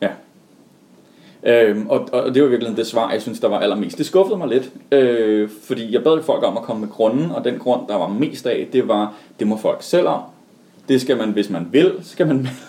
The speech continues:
sig ind, og hvis man ikke vil, skal man melde sig ud. Men jeg har allerede ligesom sat præmissen op. Jeg er ateist. Jeg er også medlem af Folkekirken. Bør jeg melde mig ud? Øhm, og, og, og, og, og den havde folk ikke lyst til at, øh, at,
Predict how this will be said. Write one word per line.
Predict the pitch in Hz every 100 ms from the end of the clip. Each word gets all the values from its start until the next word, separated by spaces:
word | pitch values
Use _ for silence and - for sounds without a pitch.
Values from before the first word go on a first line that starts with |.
| -
sig | - - -
ind, | 135
og | 143
hvis | 135
man | 139 127
ikke | 135 -
vil, | 127
skal | -
man | 131 123
melde | 120
sig | 113 127
ud. | 131 - - - -
Men |
jeg | 127
har | 170
allerede | 185 185
ligesom | 147 139
sat | 143 123
præmissen | - 117 120 123
op. | 90
Jeg | 131 151
er | 123
ateist. | - 151 180 185 - _ _ _ _ _
Jeg | 139
er | 139
også | 117 123
medlem | 123 107 101
af | 101
Folkekirken. | 110 113 123 - 123 110 120 120 _ _ _
Bør | - - 98
jeg | 95
melde | 98
mig | 113 131
ud? | 196 190 - _ _ _ _ -
Øhm, | 139 127 117 107 104 98 98 104 -
og, | - 131 131
og, | 135 123 -
og, | 135 -
og, | 120 - -
og | 127 - -
den | 190
havde | 208 208 202
folk | 190 196
ikke | 190
lyst | 180 185 - -
til | - 170 165 175 - -
at, | 135 123 120
øh, | 113 110 104 98
at, | -